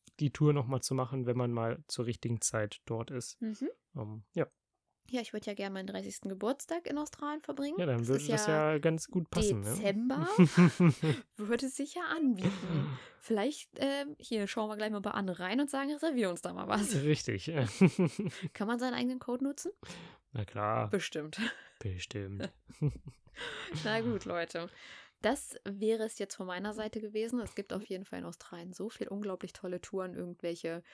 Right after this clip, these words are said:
Speaker 2: Sunset, ähm, Segeltouren und sowas
Speaker 1: Ja,
Speaker 2: noch.
Speaker 1: es gibt richtig viele coole Touren.
Speaker 2: Surf-Sachen.
Speaker 1: Vielleicht machen wir irgendwann nochmal einen Teil zwei,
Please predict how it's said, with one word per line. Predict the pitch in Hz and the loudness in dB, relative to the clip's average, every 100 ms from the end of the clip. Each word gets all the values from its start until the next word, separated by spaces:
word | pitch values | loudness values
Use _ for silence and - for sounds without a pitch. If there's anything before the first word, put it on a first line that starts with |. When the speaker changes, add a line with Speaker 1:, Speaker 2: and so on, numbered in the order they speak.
| - - - | -20 -20 -12
Speaker 2:
Sunset, | - - - 202 208 - 180 175 - | -6 -6 -4 -4 -4 -2 -2 -2 -6
ähm, | 175 175 175 170 170 - - _ | -6 -6 -8 -12 -14 -20 -20 _
Segeltouren | 170 190 202 214 190 202 196 185 | -6 0 2 2 -2 -2 -2 -2
und | 185 | -6
sowas | 190 185 185 | -8 -6 -8
Speaker 1:
Ja, | - 104 180 | -4 -2 0
Speaker 2:
noch. | |
Speaker 1:
es | 101 | 0
gibt | - - 113 | 0 0 2
richtig | 143 - 151 | 2 4 2
viele | - 139 160 | 4 4 4
coole | - 117 107 | 4 2 2
Touren. | - 117 | 2 6
Speaker 2:
Surf-Sachen. | 107 107 - 208 202 202 190 185 185 185 185 | 6 6 0 -4 -4 -6 -10 -10 -8 -8 0
Speaker 1:
Vielleicht | 143 139 147 | 6 8 10
machen | 151 151 | 8 8
wir | 143 | 6
irgendwann | 147 156 147 | 6 6 6
nochmal | 143 131 139 | 4 4 2
einen | 131 | 2
Teil | 131 127 120 | 4 2 2
zwei, | - 127 151 185 | 2 2 2 0